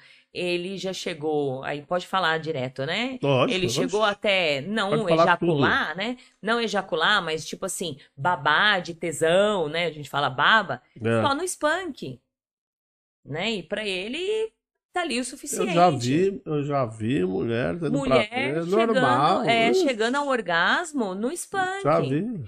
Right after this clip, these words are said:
Speaker 1: Então, se quem, é, vamos, digamos assim, quem se liberta pra viver outros tipos de prazeres, o sexo em si,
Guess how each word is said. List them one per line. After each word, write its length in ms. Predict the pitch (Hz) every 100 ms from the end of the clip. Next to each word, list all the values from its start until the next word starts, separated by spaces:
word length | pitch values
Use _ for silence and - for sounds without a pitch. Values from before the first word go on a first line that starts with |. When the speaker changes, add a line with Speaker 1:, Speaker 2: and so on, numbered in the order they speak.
| - -
Speaker 1:
Então, 680 | 311 - 349 381 185 147 - _
se 400 | - - - - _ _ _ _ _
quem, 520 | - 370 427 349 226 190 _
é, 260 | 190 202 185
vamos, 360 | 226 262 214
digamos 400 | 202 254 277 262
assim, 380 | 220 - 165 165
quem 300 | - 370 403
se 260 | 359 - 262
liberta 920 | 220 180 160 196 196 165 151 - 135
pra 240 | 135 170
viver 540 | 165 170 151 156 139 - _ _ _
outros 580 | - 262 262 262 190 175
tipos 400 | - 160 - 139
de 100 | 143
prazeres, 960 | 139 123 123 185 220 156 123 - - _ _ _ _ _ _
o 100 | -
sexo 600 | 320 - 285 311 339 - 226
em 120 | 185
si, 640 | - - 254 311 160 135